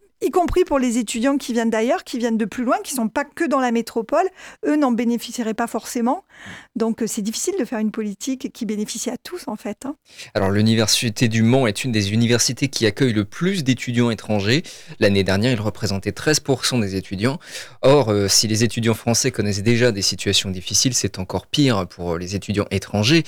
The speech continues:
Speaker 2: Entre leur charge administrative, leur exclusion du système de bourse sous critères sociaux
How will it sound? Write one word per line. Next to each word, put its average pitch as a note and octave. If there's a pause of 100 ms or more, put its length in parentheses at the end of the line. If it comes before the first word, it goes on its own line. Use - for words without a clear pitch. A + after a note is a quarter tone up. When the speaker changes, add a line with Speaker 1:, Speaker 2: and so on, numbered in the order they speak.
(320)
Speaker 2:
Entre A2
leur G2+
charge A#2+
administrative, G#2
leur G#2
exclusion A#2+
du G#2+
système G#2+
de G#2
bourse A#2
sous -
critères -
sociaux B2+